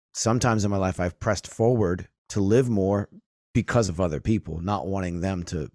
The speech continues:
feel pain. Um, but I can honestly say without a shadow of a doubt, if I were to die after this podcast, I'm ready. I'm ready to go, and I don't fear it.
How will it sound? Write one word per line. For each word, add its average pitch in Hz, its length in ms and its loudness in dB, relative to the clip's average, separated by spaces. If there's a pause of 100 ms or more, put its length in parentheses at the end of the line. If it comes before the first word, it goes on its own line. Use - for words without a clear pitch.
feel 90 220 -2
pain. 90 460 -4 (1040)
Um, 90 400 -2 (320)
but 107 120 0
I 107 120 4
can 107 300 0 (120)
honestly 113 400 0
say 107 380 2
without 87 260 0
a 85 60 -2
shadow 92 260 0
of 85 80 -2
a 78 40 -6
doubt, 92 200 0
if 82 140 -4
I 95 100 4
were 95 120 2
to 87 80 2
die 85 520 2 (160)
after 92 300 -4
this 80 180 -6
podcast, 87 640 0 (260)
I'm 85 240 -4
ready. 98 320 -2 (360)
I'm 90 160 -6
ready 87 180 -4
to 92 80 -6
go, 98 380 -2
and 82 120 -8
I 76 60 -6
don't 80 340 -6
fear 95 300 -2
it. - 140 -8